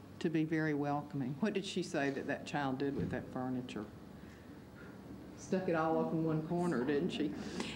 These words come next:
And in later years, they had, um, the two girls had a, had a cabin that they lived in, and she, and this is the writer-artist, this is the kind of thing a writer-artist will do, she said,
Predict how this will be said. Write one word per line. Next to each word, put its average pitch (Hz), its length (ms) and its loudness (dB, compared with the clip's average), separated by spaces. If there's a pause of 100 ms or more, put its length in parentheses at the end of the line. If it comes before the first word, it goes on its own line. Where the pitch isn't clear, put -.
And 220 260 2
in 196 220 2
later 202 340 2
years, 165 480 2
they 180 160 2
had, 156 420 -2
um, 139 240 -2
the 160 80 2
two 160 160 0
girls 143 360 2
had 139 180 2
a, 131 100 0 (340)
had 156 120 2
a 135 40 0
cabin 156 580 0
that 151 200 2
they 147 220 4
lived 147 340 4
in, 131 280 4
and 151 200 2
she, 214 480 2 (360)
and 180 100 4
this 277 180 2
is 226 120 2
the 180 100 2
writer-artist, 139 1040 -2
this - 160 -6
is 131 100 -6
the - 60 -10
kind 151 160 -2
of 139 80 -2
thing 131 140 -4
a 131 40 -4
writer-artist 131 760 -2
will 143 80 -2
do, 135 240 -2
she 143 160 -2
said, - 260 -2